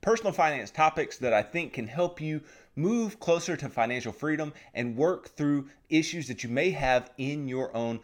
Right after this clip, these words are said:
financial life. Today is something that I cannot stress enough, and it's one of the biggest indicators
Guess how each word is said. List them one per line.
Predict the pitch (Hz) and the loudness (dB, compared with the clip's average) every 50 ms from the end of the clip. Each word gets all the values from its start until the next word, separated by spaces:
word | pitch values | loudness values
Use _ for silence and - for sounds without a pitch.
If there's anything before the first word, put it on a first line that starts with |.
| - _ _ _ | -14 _ _ _
financial | - - 113 110 107 107 104 - 110 | -4 -4 -2 -2 -2 -4 -4 -6 -4
life. | 101 92 87 60 - - - _ _ _ _ _ _ _ _ _ _ _ _ _ | -2 0 0 -2 -2 -6 -14 _ _ _ _ _ _ _ _ _ _ _ _ _
Today | - 170 156 139 160 160 143 101 - - - _ _ _ _ _ _ | -6 -4 2 4 4 4 4 2 -2 -6 -14 _ _ _ _ _ _
is | - 131 - | -8 -4 -2
something | 180 170 156 165 151 139 | 0 0 0 0 -2 0
that | 131 120 113 | 2 4 4
I | 104 98 | 4 2
cannot | - - - 139 143 160 160 151 143 143 - | 0 -4 0 0 0 2 2 0 -2 -2 -2
stress | - - - 139 135 135 - | -4 -2 2 2 2 2 0
enough, | 147 131 110 98 98 - - _ _ _ - - _ _ _ _ _ - | -2 0 2 2 0 0 -4 _ _ _ -20 -20 _ _ _ _ _ -4
and | 123 123 123 120 - - - | -2 0 0 -2 -4 -4 -4
it's | 147 143 - - | -4 -4 -2 0
one | 147 175 190 196 | 2 2 4 2
of | 175 139 | 2 2
the | 160 165 160 143 - _ _ _ _ _ 117 - _ | 0 0 0 -4 -8 _ _ _ _ _ -20 -4 _
biggest | 139 151 160 190 190 202 - - | 2 4 4 4 0 0 -2 -2
indicators | 160 160 190 185 - - 135 113 107 110 123 135 - - | 0 2 2 2 2 2 0 0 2 2 0 -2 -4 -8